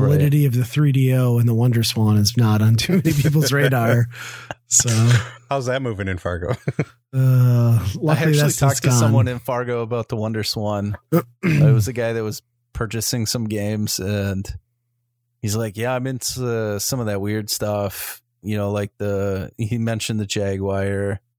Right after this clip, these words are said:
Speaker 1: Oh, yeah.
Speaker 2: Or no, three D O. Really like the three D O. Um, and I was like, "So my guess is you like the Wonder Swan." And he looked at me and he's like, "Never heard of it. What is that?" I was
Speaker 1: What?
Speaker 2: like, "Then, then you're not into that weird of stuff." So
Speaker 1: Yeah.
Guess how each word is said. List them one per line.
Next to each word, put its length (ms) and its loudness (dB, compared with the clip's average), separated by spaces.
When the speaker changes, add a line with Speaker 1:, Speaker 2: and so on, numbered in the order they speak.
Speaker 1:
Oh, 100 2
yeah. 260 2
Speaker 2:
Or 140 -2
no, 180 -6
three 300 -6
D 220 -4
O. 240 -6
Really 240 -4
like 240 -4
the 100 -6
three 240 -4
D 180 -2
O. 280 -4
Um, 640 -4
and 80 -4
I 20 -2
was 140 -6
like, 180 -4
"So 300 -4
my 160 -4
guess 240 -4
is 160 -4
you 100 -4
like 180 -4
the 80 -4
Wonder 280 -2
Swan." 480 -4
And 80 -2
he 80 -4
looked 260 -6
at 160 -2
me 80 -4
and 80 -4
he's 140 -6
like, 240 -4
"Never 220 -4
heard 200 -4
of 60 -6
it. 200 -4
What 140 -2
is 180 -6
that?" 120 -2
I 200 2
was 80 2
Speaker 1:
What? 160 -2
Speaker 2:
like, 100 -10
"Then, 360 -6
then 280 -6
you're 100 -4
not 240 -4
into 220 -6
that 300 -4
weird 200 -4
of 120 -4
stuff." 420 -4
So 260 -2
Speaker 1:
Yeah. 260 4